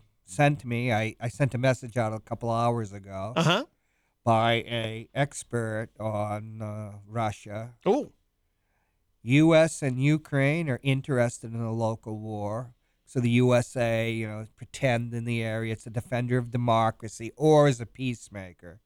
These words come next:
Speaker 2: Mm-hmm.
Speaker 1: And, you know, there's reasons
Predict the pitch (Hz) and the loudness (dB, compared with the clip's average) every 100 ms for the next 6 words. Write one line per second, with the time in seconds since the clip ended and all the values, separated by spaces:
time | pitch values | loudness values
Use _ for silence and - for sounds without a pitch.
0 | - 151 156 240 _ _ _ _ _ _ | -2 0 0 -2 _ _ _ _ _ _
1 | - 117 107 110 104 _ _ _ _ 110 | -4 -4 -4 -8 -16 _ _ _ _ _
2 | 110 104 110 _ _ _ _ _ _ 131 | _ _ _ _ _ _ _ _ _ 2
3 | 123 123 139 135 120 117 113 | 2 4 6 6 4 -2 -12